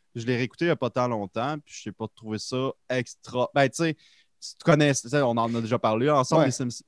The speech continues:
Speaker 1: là, tu sais, comme les, les, les années de Mike Sully, puis, euh, tu sais, tout ça, tu sais, dans le sens que, tu sais, c'est comme, c'est pas comme un,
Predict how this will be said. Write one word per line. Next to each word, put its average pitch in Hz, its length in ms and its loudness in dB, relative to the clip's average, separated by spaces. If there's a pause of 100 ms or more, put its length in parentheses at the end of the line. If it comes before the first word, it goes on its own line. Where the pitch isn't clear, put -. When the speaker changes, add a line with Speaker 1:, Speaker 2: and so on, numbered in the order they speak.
(100)
Speaker 1:
là, 139 160 -6
tu - 60 -16
sais, 127 80 -8
comme 117 200 -4
les, 110 180 -2
les, 110 200 -4
les 110 160 -6
années 117 200 -2
de 110 320 -2
Mike 104 280 -4
Sully, 117 560 -6
puis, 104 180 -10 (640)
euh, 98 680 -6
tu - 120 -6
sais, 120 40 -6
tout 127 160 -4
ça, 143 280 0
tu - 80 -16
sais, 151 160 -4
dans 117 120 -2
le 107 60 -4
sens - 280 -8
que, 117 160 0
tu - 60 -8 (680)
sais, 156 140 0
c'est 143 180 -4
comme, 135 420 2
c'est 139 140 -2
pas 180 180 4
comme 185 200 4
un, 131 360 0